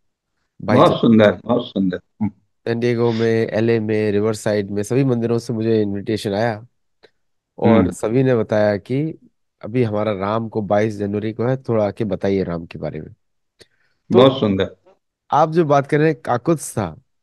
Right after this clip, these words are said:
Speaker 1: जो जिस तरह की जो, अ, आपने, अ, रामचरितमानस की चौपाई बोली, तो उसमें
Speaker 2: "का चुप साध ही रहा बलवाना",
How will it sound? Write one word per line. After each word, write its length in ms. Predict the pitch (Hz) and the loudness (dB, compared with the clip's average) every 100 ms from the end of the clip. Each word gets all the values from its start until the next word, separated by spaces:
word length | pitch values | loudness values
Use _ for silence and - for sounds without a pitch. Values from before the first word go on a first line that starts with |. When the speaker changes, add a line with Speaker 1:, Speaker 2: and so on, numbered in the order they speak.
| _ _ _ - | _ _ _ -10
Speaker 1:
जो 80 | 117 | -8
जिस 260 | 113 120 | -6 -6
तरह 340 | - 117 113 - - _ _ _ _ _ _ | -2 0 0 -2 -8 _ _ _ _ _ _
की 80 | 110 | -2
जो, 440 | 113 110 107 127 - _ _ _ _ - | 2 2 2 -4 -16 _ _ _ _ -6
अ, 40 | |
आपने, 420 | 110 104 113 107 | -4 -2 0 0
अ, 120 | 107 - 80 98 101 - | -2 -6 -10 -8 -8 -8
रामचरितमानस 680 | 98 110 107 107 104 101 101 | -6 -6 -4 -6 -2 -2 -4
की 100 | 110 | -6
चौपाई 320 | 107 87 104 | -6 -4 -4
बोली, 380 | 98 98 95 123 - _ _ _ - _ _ _ _ | -4 -4 -4 -8 -14 _ _ _ -20 _ _ _ _
तो 120 | 131 | 0
उसमें 280 | 127 135 151 | 2 6 6
Speaker 2:
"का 60 | 135 | 6
चुप 120 | 160 | 4
साध 320 | - 135 139 123 | 4 4 4 4
ही 40 | |
रहा 220 | 110 110 | 2 2
बलवाना", 500 | 104 104 98 95 101 | 0 0 0 -8 -18